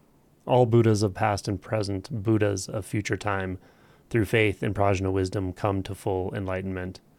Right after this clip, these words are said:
Know then the great Dharani, the radiant, peerless mantra, the supreme, unfailing mantra,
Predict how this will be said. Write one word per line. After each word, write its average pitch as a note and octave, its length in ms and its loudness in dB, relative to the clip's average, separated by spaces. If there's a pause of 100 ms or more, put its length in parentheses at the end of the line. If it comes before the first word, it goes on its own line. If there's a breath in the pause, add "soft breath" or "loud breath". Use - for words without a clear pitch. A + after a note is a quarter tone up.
(640 soft breath)
Know A2+ 240 6
then A2 280 6
the G#2 100 2
great G#2 260 2
Dharani, G2 600 2 (200)
the G#2 100 -2
radiant, G2+ 500 2
peerless G2+ 360 -2
mantra, F#2 480 -4 (500 soft breath)
the A#2 100 0
supreme, A2+ 580 2
unfailing G2 560 0
mantra, F#2+ 500 -4